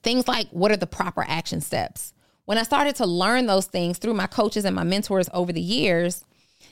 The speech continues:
it was then that I believed in my ability to figure it out. Because when you start learning those things, it doesn't matter what the problem is.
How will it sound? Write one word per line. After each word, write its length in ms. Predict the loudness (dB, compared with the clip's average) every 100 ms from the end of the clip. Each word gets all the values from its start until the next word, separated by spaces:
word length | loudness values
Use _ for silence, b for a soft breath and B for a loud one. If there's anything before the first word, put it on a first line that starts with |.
| b b -4
it 140 | -2
was 140 | 0 0
then 220 | 2 4
that 100 | 4
I 80 | 2
believed 320 | 2 0 0
in 60 | 0
my 120 | 0
ability 320 | 2 2 0
to 60 | -2
figure 300 | -2 2 2
it 100 | 2
out. 360 | 0 -2 -8 _ _ _ _ _ _ _
Because 280 | -2 2 2
when 160 | 2 0
you 100 | 2
start 260 | 4 4
learning 300 | 4 4 4
those 260 | 4 4 2
things, 240 | 0 0
it 100 | 2
doesn't 260 | 2 2 2
matter 240 | 2 2
what 180 | 4 2
the 60 | 2
problem 400 | 2 4 4 4
is. 260 | 4 4